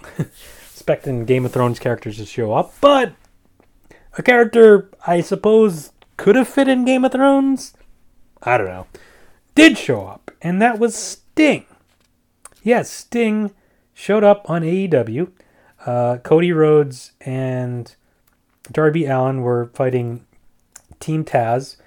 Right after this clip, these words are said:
and then they, they won, but then they got the, got jumped, and Arn Anderson tried to get involved, and Dustin Rhodes tried to get involved,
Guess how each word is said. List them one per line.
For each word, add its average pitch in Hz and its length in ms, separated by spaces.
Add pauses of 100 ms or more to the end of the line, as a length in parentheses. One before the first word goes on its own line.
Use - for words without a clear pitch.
(420)
and 117 540
then 120 200
they, 120 240 (420)
they 165 120
won, 165 400
but 135 120
then 135 140
they 135 80
got 127 200
the, 117 160 (180)
got 131 180
jumped, 180 420
and 120 200 (420)
Arn 139 160
Anderson 147 680 (120)
tried 143 180
to 139 60
get 139 140
involved, 135 400
and 113 80
Dustin 117 380
Rhodes 131 320
tried 131 200
to 123 60
get 131 160
involved, 123 500